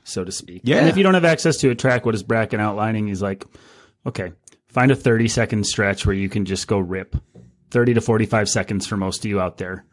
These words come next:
Speaker 1: Go rip, take plenty of recovery, minutes even between if you'd like. So it's not terribly taxing. You don't need a track to do this. You can time convert anything."
Speaker 2: It could be, like,
Speaker 1: So,
Speaker 2: fifteen to twenty
Speaker 1: follow
Speaker 2: seconds.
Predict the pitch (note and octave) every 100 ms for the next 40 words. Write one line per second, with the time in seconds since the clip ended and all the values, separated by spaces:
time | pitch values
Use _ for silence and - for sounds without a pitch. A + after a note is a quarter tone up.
0 | _ _ _ _ - A2 A2 C3 A2+ A#2
1 | A#2+ - - _ _ - A#2 - A#2 A#2
2 | B2 B2 B2 A#2 A#2 G#2+ G#2+ G#2 G2 G2
3 | _ - A2 G#2+ G#2+ A#2 G#2 G#2 G2+ A2+
4 | A2 G2+ A#2 G#2+ F#2+ F#2+ - _ _ _
5 | - A2+ A2 A#2+ B2 A#2 G#2+ G2+ G#2 F#2+
6 | A2+ C3 C3 C3 G2+ - G2+ F#2+ - -
7 | G2+ G2 F2+ G2 - G2 G2 F2 F#2 F#2+
8 | F#2+ G#2 F#2+ F#2 G2+ - - _ - -
9 | - G2 G2 G2 G#2 G#2 G#2 _ _ _
10 | _ _ - - - E3 F#3 F3+ F3 E3+
11 | - D3 C#3+ A#2 - E3 F#3 G3+ - -
12 | - - -